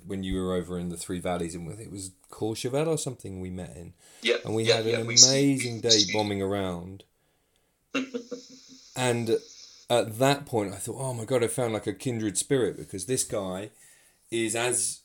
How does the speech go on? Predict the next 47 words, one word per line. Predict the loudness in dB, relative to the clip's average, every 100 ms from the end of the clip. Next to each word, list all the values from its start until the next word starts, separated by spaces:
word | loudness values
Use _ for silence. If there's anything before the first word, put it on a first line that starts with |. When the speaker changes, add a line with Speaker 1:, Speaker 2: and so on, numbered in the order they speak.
| _
Speaker 1:
much | 0 0 0
of | -6 -4
a |
ski | -4 -2 -4 -6
geek | -6 -8 -8
as | -6
I | -2 -2
am. | -2 -6 -8 -12 -18 _ _ _ _ _ _ _ -8
And, | -4 -4 -2 0
uh, | 2 4 6 6 2 -2 -6
we |
spent, | -6 -4 -6 -6
a, | -12 -10
I, | -8 -8 -6
I |
don't | -2
know, | 2 4 2
I, |
I, | 0 -6 -16 -18 -20 -12
I | -4
remember | -2 -2 -2 -4
it |
as | -6 -8
a | -12
kind | -6 -6
of | -6
pretty | -10 -10
cool | -8 -8
day, | 0 2 4
you | 2
know, | -2
we, | -4 -6 -10 -14
we | -10
went | -8 -6
all | -2 0
over | 0 -2
the |
Speaker 2:
Yes. | 2 4
Speaker 1:
place, | 6 2
the |
terrain | -2 -4 0 0
was | -2
pretty | -6 -8 -10 -8
cool, | -4 -4 -4 -10 -20 -20 -14 -2
um, | 4 4 4 2 0 -4 -8 -20 -6
and, | -4 -2 -2 2
uh, | 4 4 4 2